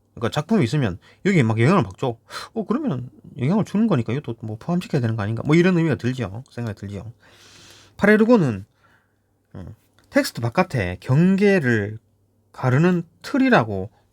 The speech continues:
할 수 있으나, 그죠? 아까 말했듯이 파레르곤이 뭡니까? 파레르곤은,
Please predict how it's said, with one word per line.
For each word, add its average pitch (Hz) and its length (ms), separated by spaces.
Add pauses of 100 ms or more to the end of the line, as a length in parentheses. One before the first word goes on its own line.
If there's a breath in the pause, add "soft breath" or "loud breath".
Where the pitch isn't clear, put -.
(180)
할 190 140
수 123 120
있으나, 107 520 (260)
그죠? - 240 (600 loud breath)
아까 185 180
말했듯이 202 480
파레르곤이 226 480
뭡니까? 98 460 (360)
파레르곤은, 208 600